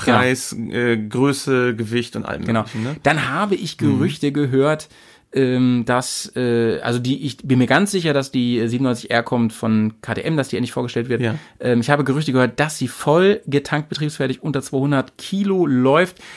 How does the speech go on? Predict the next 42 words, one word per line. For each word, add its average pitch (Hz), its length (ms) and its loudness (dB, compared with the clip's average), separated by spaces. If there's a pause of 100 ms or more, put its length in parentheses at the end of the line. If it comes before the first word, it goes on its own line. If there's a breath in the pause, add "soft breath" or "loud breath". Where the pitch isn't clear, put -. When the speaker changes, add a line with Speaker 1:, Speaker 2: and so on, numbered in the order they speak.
Speaker 2:
Okay. 123 160 -4
Speaker 1:
Das, 147 100 4
was 156 140 4
damals 147 340 2
alle 139 320 2
Afrika 151 360 -4
Twin, 143 340 0
äh, 120 240 -2
Wartenden 123 480 0
völlig 156 340 -2
enttäuscht 151 360 -4
hat, 135 100 -2
dass 127 100 -8
sie 127 120 -8
zu - 180 -16
schwer 143 300 -2
war, 135 240 2 (320 loud breath)
soll 139 480 2
da 131 260 0
also 123 240 -4
so 110 140 -2
sein. 165 420 0
Speaker 2:
Mhm. 110 400 -4
Speaker 1:
Ähm, 135 340 2 (120)
ich 143 100 -12
bin 175 80 -6
mal 180 80 0
gespannt. 165 340 0
Es 156 120 -6
ist 175 100 -4
ja 196 80 4
so 180 80 0
ein 170 80 2
bisschen 175 240 0
neue 143 460 4
Sparte, 175 460 -2
die 170 120 -2
da 156 100 0
aufgemacht 156 480 -4
wird, 147 260 0
so 131 200 -2
die, 120 380 -2